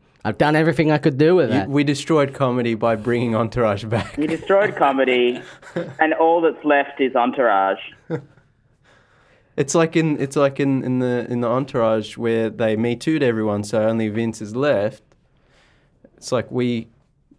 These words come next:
Speaker 3: That's what
Speaker 2: we destroyed
Speaker 3: Exactly.
Speaker 2: everything, so only Entourage is left.
Speaker 1: Boom, we did it.
Speaker 3: All the comedy was destroyed.
Speaker 2: Okay.
Speaker 3: We did.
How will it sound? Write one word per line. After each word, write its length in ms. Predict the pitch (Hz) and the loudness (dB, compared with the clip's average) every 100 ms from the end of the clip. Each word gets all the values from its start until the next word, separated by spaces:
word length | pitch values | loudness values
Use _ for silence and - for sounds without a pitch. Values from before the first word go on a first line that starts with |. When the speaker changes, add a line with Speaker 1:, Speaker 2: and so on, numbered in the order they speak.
| - | -10
Speaker 3:
That's 200 | 113 - | -8 -2
what 280 | 123 113 - _ | 0 0 -4 _
Speaker 2:
we 120 | 123 | -8
destroyed 480 | 120 113 - 131 127 | -6 -6 -4 0 2
Speaker 3:
Exactly. 220 | 120 131 143 | 2 0 -2
Speaker 2:
everything, 300 | - 107 98 | -4 -4 -4
so 180 | 117 113 | -4 -2
only 180 | 123 | -2
Entourage 540 | 117 139 139 117 104 98 | -2 -4 -4 -4 -4 -6
is 140 | 98 | -10
left. 340 | 101 98 92 _ _ _ _ _ _ _ _ _ _ _ _ _ _ _ _ - _ _ | -6 -6 -6 _ _ _ _ _ _ _ _ _ _ _ _ _ _ _ _ -20 _ _
Speaker 1:
Boom, 280 | - 170 190 | 2 4 4
we 80 | 139 | 4
did 180 | 131 196 | 4 4
it. 280 | 208 - _ _ - | 4 0 _ _ -2
Speaker 3:
All 220 | 131 131 | 0 2
the 80 | 139 | 0
comedy 380 | 139 123 127 127 | 0 0 2 0
was 120 | 120 - | 0 -4
destroyed. 640 | 117 - 143 175 147 - - - _ _ _ _ _ _ _ _ _ - _ _ _ _ | -8 0 2 2 0 -6 -20 -20 _ _ _ _ _ _ _ _ _ -20 _ _ _ _
Speaker 2:
Okay. 260 | 143 170 - _ _ _ _ _ 131 | -8 -8 -8 _ _ _ _ _ -4
Speaker 3:
We 80 | |
did. 360 | 127 120 147 139 | -2 2 2 0